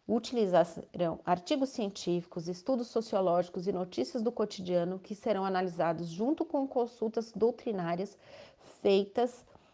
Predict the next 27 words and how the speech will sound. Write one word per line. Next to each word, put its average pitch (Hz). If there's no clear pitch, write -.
em 202
uma 277
aplicação 247
dotada 196
de 175
inteligência 190
artificial 208
instalada 185
em 196
nosso 165
celular. 185
Sim, 311
usaremos 208
celulares 190
nas 180
reuniões 196
espíritas 190
e 247
eles 277
vão, 240
eles 220
não 247
vão 294
atrapalhar 285
a 254
nossa 233
harmonia, 247